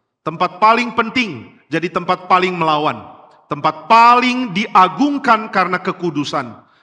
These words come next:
jadi tempat yang paling melawan Tuhan. Ini jadi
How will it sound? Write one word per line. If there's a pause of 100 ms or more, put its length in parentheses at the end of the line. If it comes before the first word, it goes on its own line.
(100)
jadi
tempat
yang (160)
paling
melawan
Tuhan. (720)
Ini
jadi